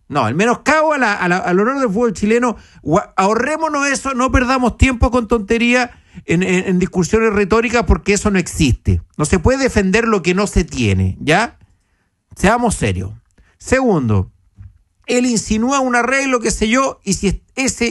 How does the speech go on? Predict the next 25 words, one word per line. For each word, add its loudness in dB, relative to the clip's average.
insinuación -2
del 4
arreglo, 2
la 2
verdad 0
que -4
está 0
penado 2
dentro -2
del -2
reglamento 0
de 2
la 2
N 0
F -2
P, 2
bueno, 2
tendrá -2
que -2
as-, -6
eh, -2
asumir -2
Barroso 0
las 0
consecuencias. -2